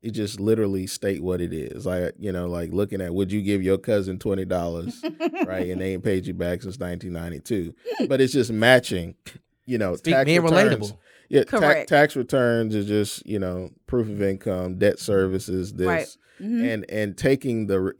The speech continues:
Speaker 1: we cannot be what we are all fighting against, hopefully.
Speaker 2: Mm-hmm.
Speaker 1: Right. And I
Speaker 2: Exactly.
Speaker 1: think that's, that's a, a key piece. But going back to, like, the,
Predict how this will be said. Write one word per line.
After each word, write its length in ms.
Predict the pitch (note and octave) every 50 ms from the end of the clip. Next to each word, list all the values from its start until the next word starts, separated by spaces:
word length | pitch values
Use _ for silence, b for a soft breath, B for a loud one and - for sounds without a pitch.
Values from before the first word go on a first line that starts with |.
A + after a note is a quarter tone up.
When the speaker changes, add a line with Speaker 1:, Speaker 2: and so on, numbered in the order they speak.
| A2 - -
Speaker 1:
we 180 | - A#2+ C3+ D#3
cannot 640 | D3 - D3+ D3 C#3+ C3 B2 A2+ - G1+ A#1+ F#2
be 480 | G#2 A#2 A#2 A2 F#2+ F2+ F2 G#2+ A#2 G#2+
what 280 | - G2 G#2 G2+ F#2 D#2+
we 180 | F#2+ G2+ F#2
are 100 | F2+ F2+
all 340 | - - F2 F#2+ F#2+ F#2 D#2+
fighting 400 | - - F2+ E2+ E2+ E2 E2+ E2
against, 440 | E2 D#2+ E2 E2 E2 - - - -
hopefully. 440 | - F#2 - - - - G#1 - -
Speaker 2:
Mm-hmm. 420 | - A3 A#3 A3 A#3 G3+ G3 G3 G3
Speaker 1:
Right. 120 | G3+ F#3+ - F3 E3+ E3
And 220 | E3+ C#3 C3+ A#2 G2+
I 40 |
Speaker 2:
Exactly. 80 | G#2 C3+
Speaker 1:
think 280 | - A#2+ A2 F2 B1 F#2
that's, 360 | A2 G#2+ A2+ F2+ - - -
that's 340 | - - A2+ G#2+ G#2+ G2 -
a, 120 | G#2+ F#2+
a 200 | F2+ - - F#2
key 220 | F2+ - - A#2+ G#2
piece. 320 | - - A2+ G2 E2+ -
But 340 | - A2 A2+ G#2 - - A2
going 240 | A2+ B2+ B2+ C3 B2
back 280 | A2 A2+ A2 G2+ - -
to, 180 | - A#2 G2+
like, 220 | G2 F#2+ F2+ F2 -
the, 180 | - F#2 E2